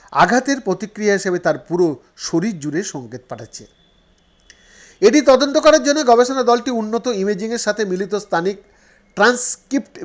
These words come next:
মিক্স নামে একটি কৌশল ব্যবহার করেছেন। এটি তাদের পুনর্জন্মের সময় অ্যানিমনের শরীরের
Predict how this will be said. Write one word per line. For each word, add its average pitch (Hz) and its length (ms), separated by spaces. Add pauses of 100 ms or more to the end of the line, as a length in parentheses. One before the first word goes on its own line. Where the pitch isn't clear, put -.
(100)
মিক্স 247 220 (140)
নামে 202 200
একটি - 220
কৌশল 185 320
ব্যবহার 165 240
করেছেন। 185 300
এটি 160 180
তাদের 160 240
পুনর্জন্মের 180 580
সময় 180 220 (480)
অ্যানিমনের 226 500
শরীরের 196 320